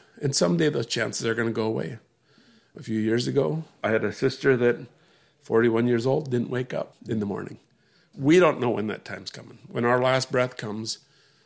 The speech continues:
most of us are gonna be shocked. We're not, because we're not gonna know.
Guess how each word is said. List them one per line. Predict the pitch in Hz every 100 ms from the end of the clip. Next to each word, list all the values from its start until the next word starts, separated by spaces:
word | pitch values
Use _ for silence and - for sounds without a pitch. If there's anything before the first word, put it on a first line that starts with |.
| _ _
most | - 123 -
of | 120
us | 117 113
are |
gonna | 110 107
be | 110
shocked. | 101 - 120 - 120
We're | 113
not, | 104 98 -
because | 110 110 110
we're |
not | 107 98
gonna | 113 107
know. | 107 107 101